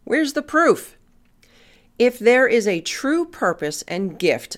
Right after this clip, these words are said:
others will see it. They'll acknowledge it, and they're gonna wanna use it. Look, you could have a passion for singing, a discontent for the lack of good music, and a personality for the stage, but if the people <laughs> listening to you need earplugs,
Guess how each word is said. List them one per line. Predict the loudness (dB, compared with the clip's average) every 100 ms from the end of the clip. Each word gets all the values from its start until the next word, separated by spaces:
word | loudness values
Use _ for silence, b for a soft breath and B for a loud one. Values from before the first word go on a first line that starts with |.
| _
others | -12 -8 -6 -6 -8 -8
will | -6 -4 -4
see | -6 -6 -4 -4
it. | -8 -16 b -10
They'll | -8
acknowledge | -8 -4 0 2 0 -2
it, | -6 -8 _ _ _ -2
and | 2 2 2 0 -4 -8 _ b b b _
they're | -10
gonna | -4 -2
wanna | -2 -4
use | -4 -6 -6
it. | -12 _ _ _ _ _ B B
Look, | -6
you | -4
could | -2 -2
have | -2 -2
a |
passion | 0 2 2 -2
for | -6 -6
singing, | -2 0 0 0 -2 -8 b b b
a | -4
discontent | 2 2 2 -4 -2 -2 -2
for | -4
the | -2
lack | 0 0 -2
of | 4
good | 6 6
music, | 2 0 -2 -4
and | -4
a | -6
personality | -4 -2 -2 -2 0 -2 -2
for | -6
the | -6
stage, | -4 -2 0 0 -2
but | -4
if | -4
the | -8
people | -2 -2 0 0 2
<laughs> |
listening | 2 0 -2 -2 -2
to | -4
you | -6
need | -4 -4 -4 -2
earplugs, | -2 -2 -2 0 0 -4